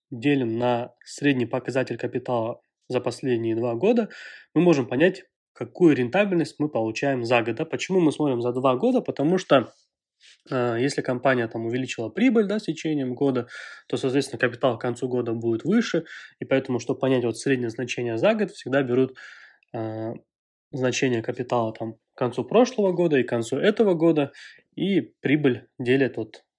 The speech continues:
на эту среднюю цифру. Теперь, если вот рентабельность капитала, скажем, вот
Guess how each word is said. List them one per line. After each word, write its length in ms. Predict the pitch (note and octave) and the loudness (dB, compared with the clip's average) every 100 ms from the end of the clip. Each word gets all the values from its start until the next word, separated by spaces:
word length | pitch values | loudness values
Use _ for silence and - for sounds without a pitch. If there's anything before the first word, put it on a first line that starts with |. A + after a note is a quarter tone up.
| _ A#2 | _ -4
на 160 | A#2 | -2
эту 140 | A#2+ - | -2 -6
среднюю 420 | - B2 A#2 A2+ | 0 0 0 -2
цифру. 440 | B2+ - - - _ - - - - - _ _ | -4 -4 -8 -14 _ -20 -18 -16 -18 -20 _ _
Теперь, 340 | E3 D#3+ B3+ | -6 2 2
если 420 | E3+ D#3+ A3 - E3+ | 4 2 0 4 4
вот 180 | D3+ | 6
рентабельность 720 | C#3 D3 F#3 F#3+ F3 D#3 B2+ - | 4 4 6 6 6 4 4 -2
капитала, 560 | B2+ C3+ F3 F3+ C3+ | -4 2 6 8 6
скажем, 440 | A2+ D3+ D3 B2+ A#2+ | 4 2 4 2 0
вот 220 | A#2 | -2